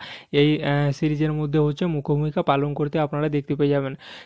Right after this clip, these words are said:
তো এদেরকে হচ্ছে আপনারা মেল লিড রূপে মুখ্য ভূমিকা পালন করতে দেখতে পাবেন, যেটা হচ্ছে চিরঞ্জিত চক্রবর্তীকে, নেক্সট সুরাঙ্গনা বন্দ্যোপাধ্যায়কে, নেক্সট গৌরব চক্রবর্তীকে, নেক্সট অনিন্দিতা বোসকে, নেক্সট অ-, অনুজয় চট্টোপাধ্যায়কে, নেক্সট আরনা মুখোপাধ্যায়কে, নেক্সট সৌভিক,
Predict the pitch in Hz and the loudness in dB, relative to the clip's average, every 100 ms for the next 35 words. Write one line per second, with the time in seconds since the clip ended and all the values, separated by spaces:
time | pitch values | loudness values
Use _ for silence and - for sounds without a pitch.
0 | - 156 156 170 170 175 170 170 170 165 | 0 2 4 4 4 2 4 2 2 0
1 | 156 156 160 160 160 156 160 151 139 147 | 2 2 2 4 2 2 0 -2 -2 0
2 | 151 147 151 143 147 143 147 147 139 139 | 0 -2 0 0 0 0 0 0 0 0
3 | 147 151 147 147 147 139 139 147 151 151 | 0 0 0 0 0 0 0 0 0 0
4 | 151 151 147 151 147 143 143 147 143 143 | 0 0 2 2 2 0 -2 0 0 0
5 | 139 147 151 156 151 156 147 147 143 143 | -2 0 0 0 0 0 0 2 2 2
6 | 143 143 139 147 147 139 147 151 156 143 | 2 0 0 -2 -2 0 4 4 2 0
7 | 151 151 143 143 147 143 147 143 - 147 | -2 0 0 0 -2 -2 0 -2 -2 -2
8 | 156 151 147 151 143 147 - 151 147 - | -2 -2 0 2 4 4 2 2 2 0
9 | - - - 151 147 139 139 143 147 147 | -12 -12 -4 2 2 4 6 6 6 2
10 | 156 151 156 151 147 147 143 147 143 143 | 0 2 4 4 2 0 2 0 2 2
11 | 147 143 147 147 139 - 147 151 156 147 | 0 0 0 0 0 0 0 0 -2 -2
12 | 156 147 147 139 147 143 147 143 135 151 | -2 0 0 0 0 0 -2 -2 -2 0
13 | 151 147 156 | 2 4 2